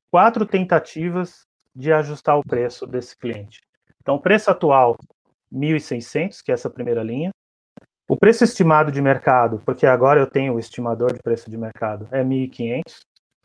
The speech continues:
A distância que eu tenho dos concorrentes é de seis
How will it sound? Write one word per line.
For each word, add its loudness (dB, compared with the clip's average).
A 2
distância 2
que -4
eu 0
tenho -6
dos -18
concorrentes -10
é 0
de -12
seis -6